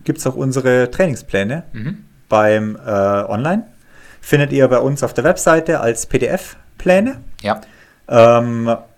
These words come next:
Speaker 1: unter two peaks, äh, punkt D E slash zut minus Trainingspläne oder einfach auf der Two Peaks Endurance de-, Seite unter Trainingspläne einfach die Zugspitze eingeben.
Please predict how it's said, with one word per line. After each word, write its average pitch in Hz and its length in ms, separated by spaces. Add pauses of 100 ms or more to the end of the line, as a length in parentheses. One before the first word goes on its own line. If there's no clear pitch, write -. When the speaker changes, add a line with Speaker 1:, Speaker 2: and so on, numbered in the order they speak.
(200)
Speaker 1:
unter 156 280
two 139 160
peaks, 143 500
äh, 117 500 (200)
punkt 131 260
D 131 40
E 143 280
slash 123 720
zut 165 280
minus 117 300
Trainingspläne 165 800 (360)
oder 131 280
einfach 117 340
auf 113 240
der 107 320
Two - 120
Peaks - 220
Endurance 131 440
de-, 117 200
Seite 113 680
unter 104 680
Trainingspläne 110 720
einfach - 260
die 104 140
Zugspitze 156 500
eingeben. 120 380